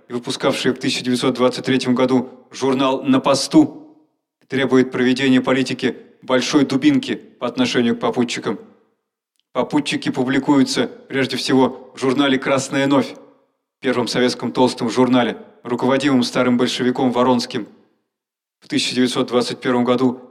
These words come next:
товарищу Воронскому, рассказывает партийный деятель и напостовец Вардин, были даны определённые директивы и определённые средства для того, чтобы удержать советской России известную группу писателей.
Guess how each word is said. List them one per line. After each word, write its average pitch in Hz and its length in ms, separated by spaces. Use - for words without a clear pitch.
товарищу 123 440
Воронскому, 123 920
рассказывает 123 680
партийный 127 380
деятель 123 540
и 127 60
напостовец 123 640
Вардин, 113 460
были 131 200
даны 131 260
определённые 131 640
директивы 127 640
и 127 80
определённые 131 600
средства 131 400
для 123 140
того, 127 680
чтобы 127 280
удержать 131 480
советской 127 400
России 123 400
известную 123 440
группу 123 300
писателей. 120 580